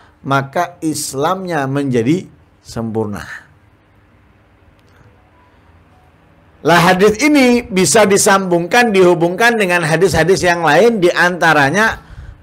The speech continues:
"Man kana yu'minu billahi wal yawmil akhir falyagul khairan aw liyasmut."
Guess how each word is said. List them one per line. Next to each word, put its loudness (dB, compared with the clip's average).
"Man 0
kana 2
yu'minu 0
billahi 4
wal 2
yawmil 0
akhir 0
falyagul 2
khairan 2
aw 2
liyasmut." -2